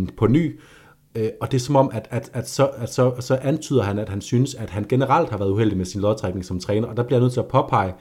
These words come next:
de blev slået ud af Benfica af Champions League-gruppespillet sidste år. De blev slået af Frankfurt i Europa League sidste år. Og så kan man godt sige, at det er uheldigt, at de trækker Inter fra det, øhm, fra det seedningslag, de gør i Champions League-gruppen. Men det er altså også det eneste, han så kan brokse over. Og jeg synes, det er, øhm,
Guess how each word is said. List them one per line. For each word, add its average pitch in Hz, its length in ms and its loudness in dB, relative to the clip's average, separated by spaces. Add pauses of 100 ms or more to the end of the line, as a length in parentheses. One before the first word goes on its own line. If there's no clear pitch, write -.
(280)
de 107 80 0
blev 92 180 0
slået 98 280 6
ud 131 60 8
af 90 160 2 (340)
Benfica 123 460 2
af 98 140 -6
Champions 104 240 0
League-gruppespillet 107 720 2
sidste 123 260 -2
år. 113 100 2
De 95 100 -6
blev 92 160 -4
slået 95 220 -2
af 80 60 -8
Frankfurt - 600 4 (360)
i 113 80 2
Europa 113 380 6
League 117 280 4
sidste - 260 0
år. 127 240 0 (360)
Og 127 100 -2
så 143 160 0
kan 139 120 2
man 127 60 4
godt 123 160 6
sige, 127 120 4
at 123 60 6
det 127 60 6
er 107 40 8
uheldigt, 110 360 6
at 90 80 -4
de 95 60 -4
trækker 110 420 0
Inter 120 400 2 (300)
fra 95 280 -4
det, 101 200 4
øhm, 95 420 -2
fra - 80 -4
det 101 120 -2
seedningslag, 104 480 0
de 92 60 -6
gør 107 120 2
i 101 60 4
Champions 95 320 -2
League-gruppen. 101 380 0
Men 90 100 -4
det 117 60 0
er 113 40 2
altså 107 160 -2
også 110 160 -2
det 110 140 -4
eneste, 120 280 -2 (360)
han 92 140 -8
så 101 120 -2
kan 92 180 -6
brokse 104 260 -2
over. 98 260 0
Og 101 120 -4
jeg 101 80 0
synes, 117 200 -2
det 104 180 0
er, 95 260 -2
øhm, 90 240 -4